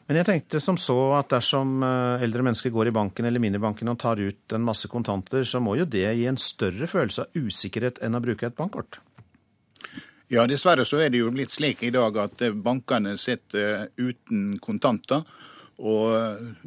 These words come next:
Speaker 2: da er det slik at, eh, bankfunksjonæren følger gjerne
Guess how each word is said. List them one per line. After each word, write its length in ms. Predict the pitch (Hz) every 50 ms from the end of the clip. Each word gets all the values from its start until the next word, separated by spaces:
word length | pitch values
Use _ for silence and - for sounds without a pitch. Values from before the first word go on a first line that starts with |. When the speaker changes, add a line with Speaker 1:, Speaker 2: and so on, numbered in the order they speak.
| - - 151 156
Speaker 2:
da 200 | 135 123 117 113 113 113
er 80 | 120 113 113
det 80 | 107 -
slik 320 | - 143 120 - - 104
at, 240 | 104 - - _ -
eh, 120 | 117 113
bankfunksjonæren 1120 | 101 - 139 131 113 - - - 101 98 - - - 107 104 107 107 113 117 123 135 127 107
følger 560 | - - - - 147 117 98 98 104 101 101 110
gjerne 540 | 120 117 123 131 127 113 101 98 98 92